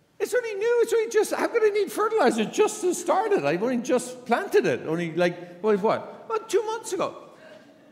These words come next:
"Well, two months, where do you think it's gonna get its nutrition?" <coughs> "From the soil?" I said, anyway, so we argued about it. He said, but he said, "Look, planters," he said, "there's nowhere for planters are,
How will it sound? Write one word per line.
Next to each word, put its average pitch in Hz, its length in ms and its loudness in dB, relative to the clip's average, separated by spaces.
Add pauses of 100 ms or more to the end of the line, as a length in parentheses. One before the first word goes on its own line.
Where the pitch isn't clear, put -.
(1040)
"Well, 214 80 -10
two 254 160 -8
months, 269 220 -4
where 269 120 -2
do 269 100 -4
you 247 60 -4
think 262 120 -6
it's 269 100 -10
gonna 254 160 -4
get 233 120 -6
its 240 100 -8
nutrition?" - 520 -10 (460)
<coughs> 269 760 -6
"From 147 200 -6
the 127 80 -2
soil?" 160 560 -2 (520)
I 185 100 -6
said, 185 240 -2 (500)
anyway, 165 300 2 (340)
so 240 140 -2
we 247 120 2
argued 208 340 6
about 156 180 4
it. 170 40 -2
He 180 60 0
said, 208 220 -2
but 240 80 0
he 233 60 0
said, 240 140 -4
"Look, - 260 0
planters," 240 440 2
he 180 120 -2
said, 190 200 0
"there's 208 220 -2
nowhere 247 420 2
for 143 140 -8
planters 208 420 -2
are, 165 140 0